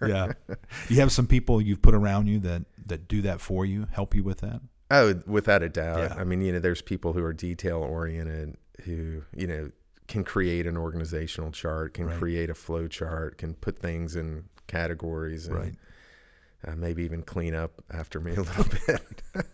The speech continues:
Speaker 1: I don't know what it is, but I, I, I talk to a lot of pastors, and I think we m-, m-, seems to be, most of us are not administrative, which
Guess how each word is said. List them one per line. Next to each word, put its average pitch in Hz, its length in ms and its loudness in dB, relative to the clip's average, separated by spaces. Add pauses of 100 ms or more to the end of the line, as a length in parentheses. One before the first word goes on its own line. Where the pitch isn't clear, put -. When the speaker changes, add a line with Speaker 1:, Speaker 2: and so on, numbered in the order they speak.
(680)
Speaker 1:
I - 80 2
don't 196 100 8
know 175 80 10
what 131 140 10
it 113 100 4
is, 117 300 6
but 95 120 0
I, - 200 12 (100)
I, 110 200 -4
I - 40 -4
talk 113 240 2
to - 80 2
a - 20 4
lot 98 220 2
of 95 100 -2
pastors, 87 500 -2
and 92 80 -4
I 92 120 -2
think 92 260 -4
we 98 140 0
m-, 104 340 -6
m-, - 920 -10
seems 156 380 4
to 110 120 -2
be, 78 300 -6
most 104 420 2
of 76 140 -4
us - 220 -8
are 104 100 0
not 92 640 -2 (160)
administrative, 92 960 -8 (140)
which - 300 -16